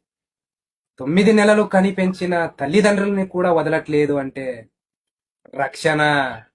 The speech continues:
కోరింది దీనికోసమేనా అని తెలియజేస్తున్నారు. అసలు ఈ అమ్మాయిలకి రక్షణ ఇస్తున్నది ఎవరు? ఒకరి ప్రాణాలు తీసే అంత ధైర్యం ఇస్తున్నది ఎవరు అని ఈ రోజు తేలాల్సిందే. తేలుస్తాను,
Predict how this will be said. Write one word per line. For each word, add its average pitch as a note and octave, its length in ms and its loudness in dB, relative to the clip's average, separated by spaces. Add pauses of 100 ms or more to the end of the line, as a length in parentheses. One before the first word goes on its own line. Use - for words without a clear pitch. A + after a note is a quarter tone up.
(160)
కోరింది D#3 400 0
దీనికోసమేనా D3+ 920 -2
అని C#3 140 -4
తెలియజేస్తున్నారు. B2+ 840 -10 (1000)
అసలు D3+ 260 -4
ఈ D#3 120 0
అమ్మాయిలకి D#3 680 2
రక్షణ C#3 480 -2
ఇస్తున్నది D3+ 600 0
ఎవరు? C#3+ 360 0 (560)
ఒకరి D#3 300 -2
ప్రాణాలు F3+ 500 2
తీసే F3+ 340 0
అంత E3 200 0 (120)
ధైర్యం D3+ 320 2
ఇస్తున్నది C#3+ 480 -4
ఎవరు C#3 380 -2
అని B2+ 400 -6 (460)
ఈ C#3+ 240 -2
రోజు D3+ 300 -2
తేలాల్సిందే. D3+ 840 -2 (880)
తేలుస్తాను, D3 600 -2